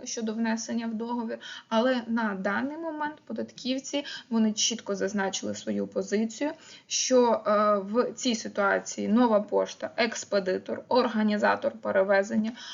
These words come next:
окремо є, е, платіжна організація Новопей,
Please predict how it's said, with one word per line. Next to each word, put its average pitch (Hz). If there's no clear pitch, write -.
окремо 240
є, 190
е, 196
платіжна 214
організація 208
Новопей, 202